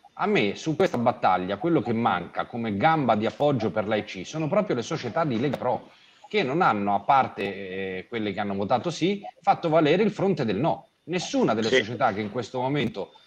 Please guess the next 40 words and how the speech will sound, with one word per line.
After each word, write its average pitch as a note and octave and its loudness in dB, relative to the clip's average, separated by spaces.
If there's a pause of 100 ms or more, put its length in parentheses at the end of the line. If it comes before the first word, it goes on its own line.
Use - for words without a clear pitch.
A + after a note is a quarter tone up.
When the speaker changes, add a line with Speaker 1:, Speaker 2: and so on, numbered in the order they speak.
(280)
Speaker 1:
presumibilmente D#3+ 4
in A2 2
difficoltà A2 0
ha E3 2
appoggiato F3 4
questa D3 0
battaglia C#3 0
della, A#2 0
della, A2 -4
dell'Associazione A#2+ -6
Italiana G#2+ -4
Calciatori, F2+ -6 (240)
e B3 -6
quindi C3+ 4
spesso A3 0
e - 6
volentieri C3 2
quello E3+ 2
che D3+ 2
dice C3+ 0
Fabrizio C#3+ 0
è - -4
vero, A2 0 (220)
spesso - -6
si, G#2+ -8
le, A2+ -6
le A#2+ 0
battaglie C3+ 2
che B2 -2
porta C3+ -2
avanti C3+ -2
l'A B2 -2
I A#2+ -2
C - -8
non A#2+ -2
hanno A2 0
la G#2 -4
stessa G#2 -14
forza, G#2 -6 (380)
eh, G2+ -14